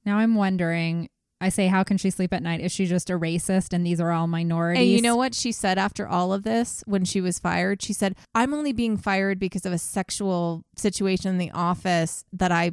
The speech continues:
Speaker 2: spoke up about." I don't know. You know, that shit happens. But these are actual people who are being released from
Speaker 1: Right.
Speaker 2: jail
Speaker 1: Whose lives are
Speaker 2: fifteen
Speaker 1: ruined.
Speaker 2: to thirty years later after what she did.
Speaker 1: How do you have no conscience? Like, that's your job. And you're like,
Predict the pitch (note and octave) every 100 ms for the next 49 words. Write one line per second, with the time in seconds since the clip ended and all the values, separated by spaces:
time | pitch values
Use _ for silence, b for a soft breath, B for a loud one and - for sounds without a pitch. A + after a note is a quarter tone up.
0 | F#3 - - F#3+ D#3+ C#3 D#3+ - A2+ E2+
1 | - _ _ - F3 G3+ A3 A#3 A#3 G#3
2 | F3+ F3 - G3 F#3+ F#3+ G3 - G#3+ F#3
3 | G#3 A3+ - E3+ E3+ - - _ - G3+
4 | - A3+ C4 D#4+ - G3+ G#3 - A3+ G3
5 | - G3 G#3 A3 G#3+ G#3 F#3+ F3 F3 F3+
6 | F#3 F3+ E3 E3+ G3+ - - A#3+ G#3 F#3+
7 | G3 G#3 E3+ E3 E3+ F3+ - C4 C4 C4
8 | C#4 D4 D4 F3+ F3 C#4 D#4+ F4+ E4 C4
9 | G#3+ B3 A#3+ A#3 A#3 B3 A#3 A3+ A3 F#3+
10 | A3 B3+ C4 A#3+ A3+ G#3+ - A#3 G#3 A#3
11 | - - A#3+ G#3+ A3 D4+ D#4 - - _
12 | - C#4 D#4 E4 D4+ C4+ C4 - - A#3
13 | B3+ A#3 A3+ F#3+ F3 - E3+ - - -
14 | B3+ A#3+ B3+ C4 C#4+ C4+ A3+ B3+ C4+ C4+
15 | G3+ F#3 G#3 G3+ G#3+ A3 A3 G3+